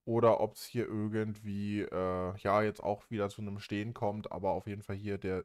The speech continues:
Nordwesten sehr, sehr stark, ko-, hat hier auf jeden Fall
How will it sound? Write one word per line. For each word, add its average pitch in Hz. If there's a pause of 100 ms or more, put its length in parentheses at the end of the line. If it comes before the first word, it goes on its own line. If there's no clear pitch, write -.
Nordwesten 95
sehr, 104
sehr 113
stark, 104 (500)
ko-, -
hat 107
hier 113
auf 107
jeden 117
Fall 104